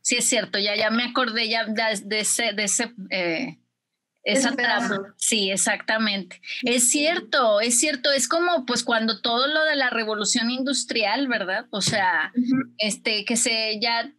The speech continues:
Speaker 1: todos asustados porque, "Ay, ya nos quitaron trabajo". Pues sí, muchas veces pasa, pero luego vuelve a retomar, eh, el humano, ¿verdad?
Speaker 2: La evolución.
Speaker 1: Exactamente. Es
Speaker 2: O sea,
Speaker 1: una
Speaker 2: todo va evolucionando y así.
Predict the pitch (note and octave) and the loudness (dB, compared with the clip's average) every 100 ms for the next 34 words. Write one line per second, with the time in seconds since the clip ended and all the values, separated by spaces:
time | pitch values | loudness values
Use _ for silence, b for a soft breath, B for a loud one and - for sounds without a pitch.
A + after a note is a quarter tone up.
0 | - A#3+ B3 B3+ B3 A#3 - A#3+ A#3 B3 | -4 0 2 2 2 0 0 0 0 -4
1 | A#3+ G#3+ A#3+ D4+ D4+ D4 D4 D4 C#4+ - | -2 0 0 0 0 0 -2 0 -2 -2
2 | B3+ C4+ C4+ C4 C4+ C#4 - B B - | -2 0 0 2 2 0 -4 B B -2
3 | C4 C4 D4+ E4+ F4 D4+ E4 D#4 E4 E4+ | 2 4 2 2 2 2 0 0 0 0
4 | D4+ - D4+ C#4 C#4+ E4+ F#4 - B3+ A#3+ | 0 0 2 2 2 0 -2 0 0 0
5 | A#3+ A#3 A3+ A3+ A3+ A3 C4 C4+ C4+ A#3+ | 0 0 0 0 -2 0 2 2 2 0
6 | A#3+ B3 C4 C4 B3 G#3+ G3 F#3+ G3+ - | 0 0 -2 -2 -2 0 0 0 -2 -4
7 | - F#3 E3+ C#2+ F#3 F3+ F3 E3+ E3+ F#3 | -4 -2 -2 -4 -4 -2 -2 0 0 0
8 | A#3 G3+ E3 D#3+ D4+ D4+ A#3+ - B3+ C#4 | 0 0 -2 -2 -2 0 0 -2 -2 -2
9 | G#3+ G#3+ - A3 G#3+ - D#3+ - - G#3 | -2 -4 -2 0 0 0 -4 -6 -4 -2
10 | G3+ E3+ F3 B3 - - - _ G3+ B3+ | -2 -2 -4 -6 -10 -12 -14 _ -2 0
11 | A#3 A#3+ C4 C#4+ C#4+ C#4+ D4 D4 D4 B3+ | 2 2 2 2 0 -2 -2 -4 -8 -6
12 | G#3+ G#3 A#3 A#3+ G#3 G3 G3+ F#3 - - | -2 0 0 0 -2 -2 -2 -4 -4 -12
13 | - | -14